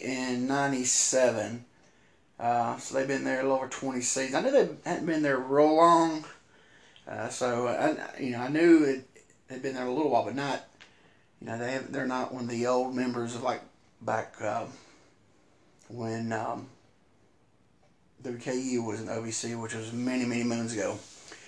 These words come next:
Uh, they, uh, like I said, they, they, their season was similar to the Tops last year. And also,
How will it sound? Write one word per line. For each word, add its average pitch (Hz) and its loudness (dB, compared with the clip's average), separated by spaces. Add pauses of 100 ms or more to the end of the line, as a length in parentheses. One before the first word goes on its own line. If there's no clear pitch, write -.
(540)
Uh, 127 4 (880)
they, 135 2 (280)
uh, 143 2
like 139 -2
I - -2
said, 135 2
they, 135 4 (140)
they, 143 2 (160)
their 143 -2
season 139 0
was 131 -2
similar 143 2
to 127 -4
the 127 -10
Tops 131 4
last 127 -4
year. 131 -2
And 135 8
also, 135 6